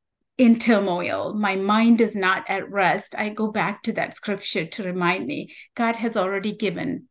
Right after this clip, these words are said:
that peace, and I have to claim that, right? But peace from Jesus also give us rest and stillness in our heart. So getting to that place sooner is helpful.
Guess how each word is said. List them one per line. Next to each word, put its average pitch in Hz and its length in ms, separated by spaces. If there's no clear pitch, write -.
that 180 220
peace, 190 340
and 185 80
I 190 120
have 214 280
to 220 80
claim 185 380
that, - 260
right? 202 380
But 302 300
peace 320 400
from 262 240
Jesus 294 560
also 277 480
give 180 260
us 185 260
rest - 500
and 180 180
stillness 185 640
in 185 100
our 175 160
heart. 165 520
So 196 520
getting 403 420
to 330 140
that 196 280
place 214 500
sooner 208 440
is 208 180
helpful. 170 640